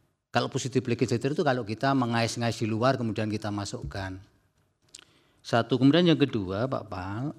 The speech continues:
<clears throat> kalau ada keinginan-keinginan yang tidak bisa diakomodir di ketetapan untuk mengejawantahkan penjelmaan rakyat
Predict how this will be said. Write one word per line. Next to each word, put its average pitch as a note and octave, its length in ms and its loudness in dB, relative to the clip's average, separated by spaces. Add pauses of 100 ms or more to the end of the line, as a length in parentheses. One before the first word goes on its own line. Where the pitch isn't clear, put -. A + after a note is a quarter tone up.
<clears throat> - 1400 0
kalau D#3+ 640 6 (2000)
ada E3 380 8
keinginan-keinginan E3+ 960 6
yang C#3 400 6
tidak E3 400 4
bisa A3 420 8
diakomodir C#3 800 4
di B2 80 2
ketetapan A2+ 1040 -2 (960)
untuk B2+ 260 2
mengejawantahkan A#2 1040 0
penjelmaan A#2+ 880 2 (960)
rakyat B2+ 400 0